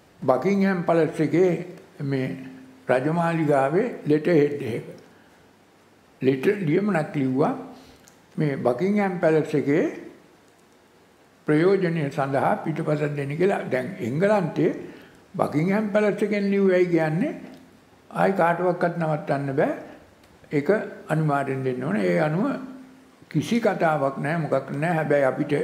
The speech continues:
ගෙවන්න සිද්ධ වුණා. ඒ සුදු මහත්තයා, අපි සුදු මහත්තයා වෙනුවෙන් ගෙව්වා. සෑහෙන ගාණක්, ලක්ෂ ගාණක් මුදල් ගෙවලා ඒ මයික්‍රෝ ෆිල්ම්ස් ගත්තා ඔක්කොම.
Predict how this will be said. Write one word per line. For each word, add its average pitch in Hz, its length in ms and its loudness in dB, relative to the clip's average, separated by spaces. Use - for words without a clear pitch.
ගෙවන්න 156 480 2
සිද්ධ 165 320 -2
වුණා. 135 320 -2
ඒ 135 180 -2
සුදු 139 240 -2
මහත්තයා, 143 480 0
අපි 139 220 -2
සුදු 143 240 -4
මහත්තයා 135 400 0
වෙනුවෙන් 123 360 -4
ගෙව්වා. 151 420 2
සෑහෙන 135 440 0
ගාණක්, 131 400 0
ලක්ෂ 143 300 -4
ගාණක් 131 420 -2
මුදල් 139 300 0
ගෙවලා 131 380 2
ඒ 175 440 0
මයික්‍රෝ 147 400 0
ෆිල්ම්ස් 165 460 -2
ගත්තා - 440 -6
ඔක්කොම. - 320 -16